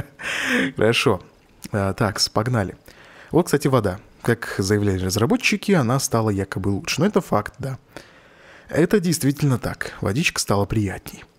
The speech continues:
Поправлен искусственный интеллект животных и мутантов. А, исправлено странное поведение А И. Аборигены теперь бегут на костер реже.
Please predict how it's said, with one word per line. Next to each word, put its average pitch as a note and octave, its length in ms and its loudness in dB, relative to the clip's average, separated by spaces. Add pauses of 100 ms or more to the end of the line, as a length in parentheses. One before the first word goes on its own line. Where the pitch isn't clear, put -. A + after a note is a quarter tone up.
(680)
Поправлен B3 480 6
искусственный G#3 460 2
интеллект E3+ 320 4
животных D3 420 2
и - 20 4
мутантов. D3+ 640 0 (480)
А, F#2+ 220 4
исправлено F#3+ 640 2
странное E3+ 540 2
поведение C#3+ 640 2
А C#3 200 0
И. D3+ 420 0 (580)
Аборигены A2+ 440 2
теперь D#3 360 0
бегут C#3 400 0
на C3+ 80 2
костер C#3 460 2
реже. C3+ 360 2